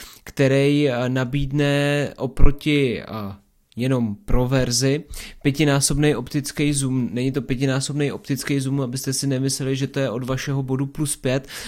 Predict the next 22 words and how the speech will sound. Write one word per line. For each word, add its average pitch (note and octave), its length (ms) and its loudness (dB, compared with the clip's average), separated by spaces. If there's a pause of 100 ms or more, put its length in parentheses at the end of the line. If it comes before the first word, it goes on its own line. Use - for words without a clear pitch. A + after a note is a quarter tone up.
ale C3 200 2
je C3+ 100 4
to C3+ 160 0
od B2 180 -8
toho C#3 220 0
minus C#3+ 400 0
jednoho C#3 340 0
kroku, C#3+ 400 -4
což C3+ 300 -6
je C#3+ 60 0
vlastně C#3 320 -2
ten D3+ 220 -4 (320)
ultraširokouhlý C#3+ 1120 -2
objektiv C3+ 720 -2
až C#3 240 -4
pro C#3 220 -6
ten C#3 340 -2
teleobjektiv. A2+ 800 -2
Ale B2 140 -4
ten E3 180 -6
teleobjektiv D3 760 -4
je, D#3+ 220 0